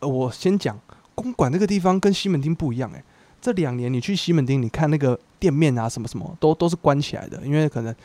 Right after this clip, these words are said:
没有人流或干嘛。哇，公馆完全没有欸，它的人潮依然在，卖鞋子的越开越多家，你知道吗？我以前高中的时候要买鞋子就去公馆就对了，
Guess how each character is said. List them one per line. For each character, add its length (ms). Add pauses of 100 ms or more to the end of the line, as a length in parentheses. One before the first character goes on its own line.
(180)
没 120
有 60
人 260
流 180
或 80
干 100
嘛。 240
哇， 220
公 180
馆 200
完 160
全 140
没 160
有 140
欸， 160 (440)
它 160
的 180 (120)
人 260
潮 280
依 120
然 240
在， 260 (380)
卖 180
鞋 260
子 140
的 140
越 200
开 180
越 140
多 220
家， 320 (240)
你 80
知 60
道 80
吗？ 160
我 120
以 40
前 160
高 160
中 160
的 80
时 80
候 240
要 120
买 140
鞋 100
子 200
就 100
去 120
公 180
馆 140
就 100
对 140
了， 80